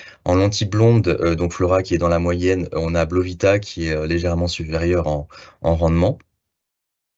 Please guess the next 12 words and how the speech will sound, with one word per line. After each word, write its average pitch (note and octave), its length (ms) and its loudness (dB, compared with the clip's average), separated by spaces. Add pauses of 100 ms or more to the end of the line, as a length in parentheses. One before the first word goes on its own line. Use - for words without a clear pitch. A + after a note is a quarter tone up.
(300)
Euh, D#2+ 480 2
Green F#2 220 0
Star G2 320 0
qui - 100 -10
est D#2+ 40 -2
à - 20 -10
peu D#2+ 120 -12
près - 200 -8
pareil E2 320 -2
que - 120 -6
la D#2 120 0
référence, E2+ 640 -4